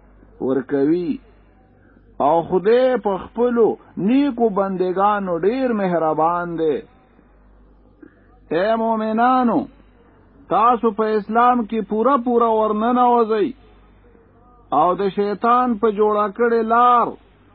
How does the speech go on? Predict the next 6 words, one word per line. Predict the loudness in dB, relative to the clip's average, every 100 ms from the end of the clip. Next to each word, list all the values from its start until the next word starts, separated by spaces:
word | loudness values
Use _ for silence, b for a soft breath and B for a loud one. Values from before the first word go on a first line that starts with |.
| -6
مو | 0 2 4
ورځئ. | 2 0 -2 -4 -8 _ _ _ _ _ -20 _ -4
هغه | -2 0 -2
خو | -2 -4
ستاسو | -2 -2 0 -4 -6
څرګند | -4 -6 -6 -4